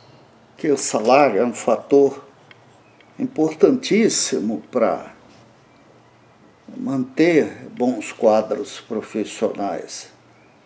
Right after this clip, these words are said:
É utopia esse negócio de querer ter uma estrutura de boa qualidade com salários ridículos.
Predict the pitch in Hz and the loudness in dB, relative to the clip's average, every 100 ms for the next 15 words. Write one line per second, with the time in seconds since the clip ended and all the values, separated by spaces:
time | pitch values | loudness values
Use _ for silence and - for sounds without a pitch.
0 | _ _ _ _ _ _ - - 202 214 | _ _ _ _ _ _ -10 -4 -4 2
1 | - 196 - 233 175 113 101 - - 113 | 4 4 4 0 2 2 0 -6 -8 -6
2 | 107 107 104 - - 107 120 104 117 117 | -4 -2 -4 -6 -16 -8 -2 2 4 2
3 | 98 95 - _ _ _ - - _ _ | 0 -6 -16 _ _ _ -20 -20 _ _
4 | _ _ - 156 143 - - - _ _ | _ _ 6 6 6 2 -10 -20 _ _
5 | - 107 113 104 - - 131 110 - 143 | -8 -4 -4 -4 -8 -6 -4 -4 0 4
6 | 139 98 90 - - - - - 104 98 | 4 4 0 -4 -14 -20 -20 -14 -10 -4
7 | 98 147 139 90 85 98 95 87 98 107 | 6 8 8 4 0 -2 -2 -2 -4 2
8 | 120 113 - - _ _ _ _ _ _ | 2 2 -6 -20 _ _ _ _ _ _
9 | _ - - - - 120 104 110 113 110 | _ -16 -12 -6 2 4 6 4 4 2
10 | 110 - 135 127 151 151 - 90 78 - | -4 -2 0 6 6 6 -8 -10 -10 -14
11 | - | -20